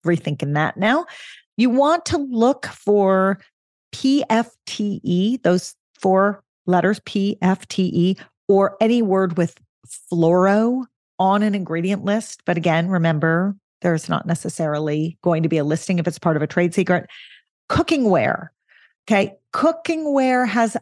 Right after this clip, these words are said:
a lot of P fas chemicals. You really reduce any exposure if you're cooking with stainless steel, enamel, glass,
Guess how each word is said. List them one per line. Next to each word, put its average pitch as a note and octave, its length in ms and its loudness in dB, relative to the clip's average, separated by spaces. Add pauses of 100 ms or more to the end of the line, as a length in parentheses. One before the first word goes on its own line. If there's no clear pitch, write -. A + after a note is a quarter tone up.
a G3+ 100 4
lot G#3 420 4
of A#3 100 -4
P G3+ 140 -6
fas F#3+ 240 -2
chemicals. E3+ 500 0 (440)
You G#3+ 420 2 (160)
really C4+ 640 2
reduce F#3+ 460 0
any F#3 180 0
exposure E3+ 640 0
if - 220 -2
you're E3+ 100 0
cooking F3 400 0
with D#3 120 0
stainless C4 500 0
steel, F#3 500 -2 (300)
enamel, G3 760 4 (320)
glass, F3+ 640 0